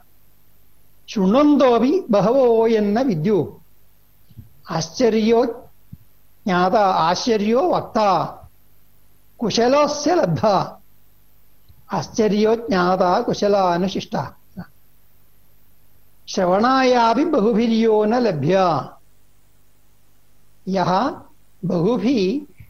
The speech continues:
ശ്രവണായ അപി ന ലഭ്യ, എവനാണോ വളരെ പേരാൽ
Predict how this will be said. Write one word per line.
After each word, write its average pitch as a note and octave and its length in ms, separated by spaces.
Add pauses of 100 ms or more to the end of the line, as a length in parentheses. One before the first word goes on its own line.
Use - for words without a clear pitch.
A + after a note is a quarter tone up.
ശ്രവണായ A3+ 840
അപി C4+ 640 (100)
ന G#3 200 (120)
ലഭ്യ, D#3+ 560 (680)
എവനാണോ G3 880 (500)
വളരെ F3 320
പേരാൽ F#3+ 600